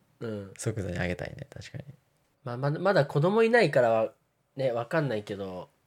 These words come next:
Speaker 2: うまいこと言いたいよね、
Speaker 1: でも、
Speaker 2: そういう。うん。
Speaker 1: 手、手こましたいよね。
Speaker 2: うん、そう。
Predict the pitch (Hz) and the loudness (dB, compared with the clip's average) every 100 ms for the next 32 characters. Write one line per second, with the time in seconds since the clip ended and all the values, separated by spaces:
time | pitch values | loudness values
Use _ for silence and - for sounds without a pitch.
0 | _ _ 113 147 175 175 175 160 156 147 | _ _ 2 4 4 2 4 4 6 6
1 | 104 - 80 80 - - - - 127 _ | 4 2 -8 -12 -10 -8 -8 -12 -16 _
2 | _ - 85 98 - 302 320 233 - 294 | _ -10 -10 -12 0 6 6 4 0 -2
3 | 311 - 165 147 147 - 143 113 87 82 | 0 0 2 2 2 0 2 2 -4 -14
4 | 76 123 147 _ _ - 104 95 - - | -14 -12 -12 _ _ -4 -2 0 -2 2
5 | 92 - | 2 0